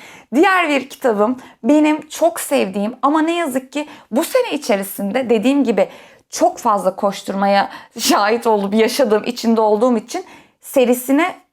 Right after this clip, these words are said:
çok az yer verebildiğim ve bu konuda üzü-, üzüntü duyduğum bir yazar. Orhan Kemal,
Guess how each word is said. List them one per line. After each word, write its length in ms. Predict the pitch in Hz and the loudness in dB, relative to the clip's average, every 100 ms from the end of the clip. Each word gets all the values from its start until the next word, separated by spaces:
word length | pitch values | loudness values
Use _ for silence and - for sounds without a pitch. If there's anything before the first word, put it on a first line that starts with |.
| _ | _
çok 340 | - 294 - - | -2 -2 -2 0
az 400 | 220 220 190 196 | 2 0 -2 0
yer 280 | 202 185 | 0 2
verebildiğim 500 | 180 185 185 196 254 | 2 2 2 0 2
ve 120 | 262 233 | 0 0
bu 80 | |
konuda 460 | 233 269 247 254 - - | -2 0 2 2 -2 -6
üzü-, 320 | 214 214 - | -6 -6 -4
üzüntü 500 | 214 202 226 233 254 | -2 2 2 2 0
duyduğum 500 | 208 208 196 226 311 - - - | 2 2 2 2 0 -6 -20 0
bir 160 | 269 | 2
yazar. 440 | 254 214 202 196 175 - _ - - _ _ - | 4 2 2 0 -2 -8 _ -20 -20 _ _ 0
Orhan 400 | 349 330 311 294 | 2 2 0 0
Kemal, 420 | 277 233 214 214 | 0 0 0 -2